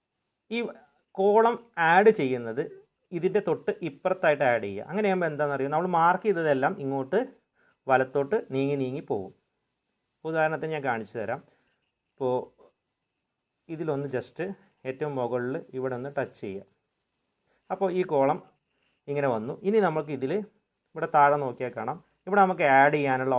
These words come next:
ഓപ്ഷൻ ഉണ്ട്. അപ്പോൾ ഇത് ഈ ഒരു ബട്ടൺ നമുക്ക് അമർത്തി കൊടുത്താൽ നമുക്ക് ഇവിടെ ഒരു ക-,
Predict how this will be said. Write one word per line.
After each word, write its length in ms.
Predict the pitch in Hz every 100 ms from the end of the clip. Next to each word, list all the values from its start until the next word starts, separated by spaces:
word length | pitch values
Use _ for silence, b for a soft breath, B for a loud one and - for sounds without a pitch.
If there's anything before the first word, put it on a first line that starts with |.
| 110
ഓപ്ഷൻ 240 | - 104 95
ഉണ്ട്. 160 | 90 - _ _ _ _ _ _ _ _ _ _
അപ്പോൾ 120 | _ 175
ഇത് 80 | 180
ഈ 20 | 202 196
ഒരു 100 | 190 190 - 165
ബട്ടൺ 240 | 143 160 165
നമുക്ക് 180 | 139 143 131
അമർത്തി 240 | 120 143 127
കൊടുത്താൽ 260 | 113 139 139
നമുക്ക് 200 | 120 120 120
ഇവിടെ 180 | 117 117
ഒരു 120 | 110 185 208 _ _ _ _ _ _ _ _ _ _ _ _ _ _ _ _
ക-, 120 | -